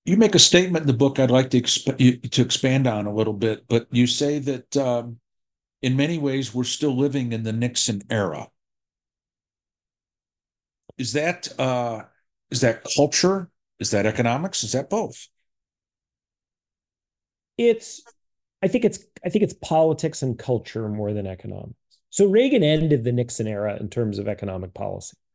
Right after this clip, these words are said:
Speaker 2: Reagan cut taxes in ways that Nixon never did. Reagan allowed corporate mergers, um, that previous Republican administrations never had. Reagan famously, um,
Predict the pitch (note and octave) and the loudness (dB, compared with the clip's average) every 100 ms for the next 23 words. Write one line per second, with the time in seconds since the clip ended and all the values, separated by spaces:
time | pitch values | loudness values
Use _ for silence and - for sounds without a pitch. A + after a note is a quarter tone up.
0 | _ - C3+ C3 B2+ A2+ A#2+ A#2+ A2+ - | _ 0 2 2 0 -2 -4 -4 -4 -4
1 | A#2 A2 A2 G#2+ G#2+ A2 G#2+ - A2 G#2 | -4 -2 -2 -2 -4 -6 -6 -6 -4 -4
2 | G#2+ _ - B2 A2 G#2+ G#2+ G2+ G#2+ - | -8 _ -6 -4 -2 -2 -2 -2 -4 -8
3 | _ _ - C3+ C#3+ C3+ A#2 A#2 A#2 A#2+ | _ _ 0 2 4 2 2 2 0 -2
4 | - A#2 A#2 G#2+ G#2+ G#2+ G#2+ A2+ G#2+ G#2 | -4 -4 -4 -6 -4 -4 -2 -2 0 -2
5 | G2 - - - B2 A2+ G#2+ G#2 G#2+ - | -6 -12 -18 -8 -4 -2 0 -2 -4 -4
6 | A#2+ A2 G#2+ - A2 A2 G#2 A2+ G#2 - | -2 0 -2 -4 -6 -6 -4 -4 -6 -6
7 | - A2+ G#2+ - G#2+ G#2+ G#2+ G#2 G#2 F#2+ | -6 -2 -2 -4 -6 -6 -6 -8 -8 -10
8 | - - - A2+ G#2+ G2 G#2+ G#2 G#2 G#2 | -14 -14 -6 -4 -2 -4 -4 -6 -8 -12
9 | _ _ - B2 A#2+ A#2+ A#2+ B2+ A#2+ A#2 | _ _ -2 2 4 2 2 0 0 -2
10 | A#2 G#2+ G#2+ A2 _ B2 A2+ G#2 G#2+ G2+ | -2 -2 -4 -8 _ -4 -2 -2 -4 -8